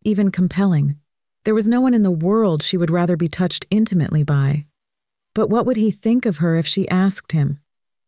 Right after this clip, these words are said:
She very much did not want him to consider her easy, or think she was some kind of exhibitionist.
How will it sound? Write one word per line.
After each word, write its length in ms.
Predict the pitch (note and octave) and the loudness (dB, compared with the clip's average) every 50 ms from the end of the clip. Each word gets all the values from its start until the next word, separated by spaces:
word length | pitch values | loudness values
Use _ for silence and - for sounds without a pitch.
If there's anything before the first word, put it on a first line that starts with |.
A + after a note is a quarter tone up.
| _ _ - | _ _ -8
She 240 | - - G#3 G3+ | -4 -2 0 0
very 360 | F#3 D#3+ E3 G#3 G#3+ A3 A3 G#3+ | 0 0 0 0 0 2 2 2
much 300 | G#3 G#3 - - - - | 2 0 0 -2 -4 -4
did 180 | F#3 F3 D3+ | -2 0 0
not 400 | F3+ F#3 G3 G3 E3 C#3+ - - | 2 2 2 2 2 0 0 0
want 200 | - F3 E3+ E3+ | 0 0 2 2
him 100 | E3 D#3+ | 2 2
to 80 | E3+ D#3+ | 0 0
consider 440 | - E3+ E3+ - - F#3+ F3+ F3 D3 | 0 0 0 0 0 -2 0 0 0
her 180 | E3+ E3+ - | 0 0 0
easy, 520 | - G#3 G#3+ G#3+ F#3 - D3 C#3 D3 D3 - _ _ _ _ _ _ _ - | 0 0 0 0 0 0 -2 -2 -2 -4 -8 _ _ _ _ _ _ _ -2
or 320 | F#3 F3+ F3 E3+ E3+ - _ - | 0 0 0 0 -2 -4 _ -14
think 340 | - - A3 G#3+ G#3+ G#3 | -8 -4 -2 0 0 0
she 160 | - - F#3+ F#3 | -2 -4 -4 -2
was 160 | E3+ F3 - | -2 -2 0
some 180 | - F#3 F3+ | 0 0 0
kind 260 | F3 F#3 F#3 F3+ F3 F3 | 0 2 2 2 2 0
of 100 | D3+ - - | -2 -2 -4
exhibitionist. 920 | F3 D#3+ - - F3+ D3+ F#3 G3+ - - F3+ D3 C#3 C#3 C#3+ - - - | -4 -4 -4 -4 -2 -2 -2 -2 -2 0 0 0 0 -2 -2 -4 -8 -10